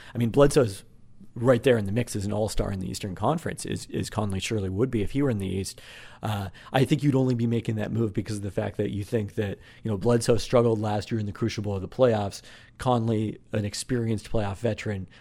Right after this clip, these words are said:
more effective in that setting at the highest levels. And that's maybe the other question we should be asking here. You said the standings,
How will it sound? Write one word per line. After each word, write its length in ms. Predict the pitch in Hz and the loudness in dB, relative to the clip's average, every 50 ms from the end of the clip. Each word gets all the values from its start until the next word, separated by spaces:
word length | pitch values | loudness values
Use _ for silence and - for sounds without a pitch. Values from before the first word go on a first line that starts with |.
| - - | -6 0
more 180 | 127 123 123 110 | 2 4 4 2
effective 400 | - - 123 113 95 - 107 92 | 2 0 0 0 0 -2 -4 -4
in 120 | 92 95 | -4 -2
that 220 | 104 120 139 131 | 0 2 2 0
setting 460 | - - 123 107 101 98 95 95 92 85 - - | 0 -2 -2 -2 -2 -2 -4 -4 -6 -8 -12 -8
at 140 | - 110 104 | -6 -6 -4
the 60 | - | -4
highest 440 | 101 - - 120 120 113 98 - - | -6 -2 2 2 4 2 2 0 -4
levels. 420 | 113 101 98 95 95 95 90 - - - - - - - | -4 -4 -4 -6 -6 -8 -8 -10 -14 -20 -20 -20 -8 0
And 160 | - 151 156 | 2 4 4
that's 160 | 175 175 - | 4 4 4
maybe 200 | 185 170 156 156 | 4 4 4 6
the 100 | 131 135 | 4 2
other 140 | 131 127 120 | 2 2 0
question 280 | - - 113 - - 107 | -2 -2 -4 -4 -4 -8
we 60 | 101 | -8
should 140 | - 104 98 | -6 -6 -4
be 80 | 104 | -2
asking 260 | 120 135 123 - 104 | -2 -2 -2 -4 -8
here. 80 | 87 92 | -8 -6
You 160 | 98 104 131 | -4 -4 -4
said 240 | 143 - - 160 123 | -2 0 0 0 0
the 80 | 104 98 | -2 -8
standings, 720 | - - - 139 147 151 147 131 113 98 98 98 - | -10 -4 -2 0 2 2 0 0 -2 -4 -4 -6 -8